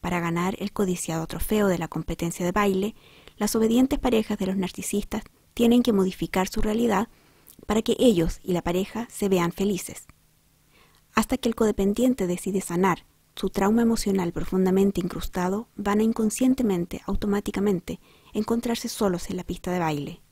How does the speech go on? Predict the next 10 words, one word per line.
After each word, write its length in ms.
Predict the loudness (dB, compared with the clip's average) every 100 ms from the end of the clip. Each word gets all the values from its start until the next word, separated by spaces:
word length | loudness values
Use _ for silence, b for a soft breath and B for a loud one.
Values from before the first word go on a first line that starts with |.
| _ b b b b
ayudando 440 | 0 2 2 0
a 20 |
su 120 | -4
pareja 300 | -6 -6 -6
narcisista 580 | -8 -8 -6 -6 -4 -6
a 160 | -6 -4
ganar 240 | -2 -4
campeonatos. 680 | -6 -2 0 0 -4 -14 -18 B B B B B
En 100 | 0
realidad, 440 | 2 4 4 2